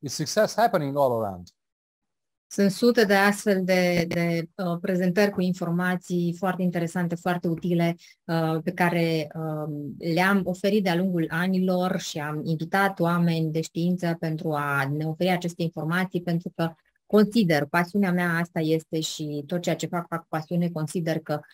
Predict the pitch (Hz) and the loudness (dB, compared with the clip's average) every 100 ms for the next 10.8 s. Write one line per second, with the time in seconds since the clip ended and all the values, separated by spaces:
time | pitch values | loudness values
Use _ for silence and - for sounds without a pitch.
0 | _ - 190 196 180 151 151 156 160 180 | _ -4 2 2 2 0 0 0 0 -2
1 | 170 165 156 160 156 156 156 147 143 143 | -6 -2 0 0 0 0 -2 -2 -2 -2
2 | 147 139 135 139 139 139 - 131 123 113 | -4 -6 -8 -10 -10 -12 -12 -10 -12 -16
3 | - _ _ _ - _ _ _ _ _ | -20 _ _ _ -20 _ _ _ _ _
4 | _ _ _ 143 170 170 196 196 175 - | _ _ _ 2 2 4 6 6 4 0
5 | - _ _ 147 151 156 156 - _ 117 | -20 _ _ 0 4 4 2 -4 _ -6
6 | 170 170 - 135 180 180 - _ _ _ | -2 -2 -4 -2 2 2 -2 _ _ _
7 | - 139 127 156 156 - - 143 143 175 | -10 -10 0 2 2 0 -6 -4 -2 0
8 | 147 147 147 - 147 165 151 - _ _ | 0 0 -2 -2 -2 0 -2 -6 _ _
9 | 117 147 165 160 - - _ - 156 165 | -4 0 0 0 -8 -20 _ -4 -2 0
10 | 143 151 165 - 139 135 131 | 0 2 0 0 0 0 0